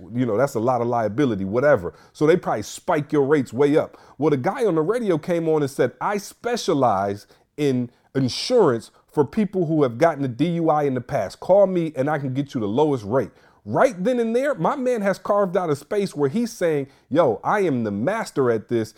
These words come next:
If you have this particular problem in this particular niche, I'm your guy to call." He didn't say if you need car insurance. He said if you need D U I car insurance.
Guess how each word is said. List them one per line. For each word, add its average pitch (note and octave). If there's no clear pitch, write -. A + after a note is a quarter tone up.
If B2+
you F#3+
have B2+
this C4
particular A3
problem F#3+
in C3+
this A3+
particular G3
niche, E3
I'm G#3
your G3
guy E3
to D3
call." D#3+
He C#3+
didn't G3+
say F3+
if C3+
you D#3
need D3
car A#3
insurance. A2+
He A#3+
said F#3
if D3
you F3
need D3
D F3
U F#3
I F3+
car C3
insurance. A2+